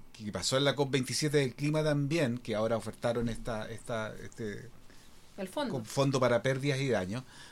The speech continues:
Speaker 1: no, no han cumplido ni siquiera con lo que iban a dar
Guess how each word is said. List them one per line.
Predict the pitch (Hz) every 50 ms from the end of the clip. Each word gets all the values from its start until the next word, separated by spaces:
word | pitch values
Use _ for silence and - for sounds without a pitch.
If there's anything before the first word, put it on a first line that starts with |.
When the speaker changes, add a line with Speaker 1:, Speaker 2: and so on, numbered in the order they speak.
| -
Speaker 1:
no, | - 135 139 160 147 147 - -
no | 147 143 143 147 147 143 143 160
han | 165 143
cumplido | 127 131 123 151 170 175
ni | 165 147
siquiera | - - 123 160 170 165
con | 156 151
lo | 139 127
que | 123 131
iban | 131 123 117
a | 120
dar | 127 139 143 143 151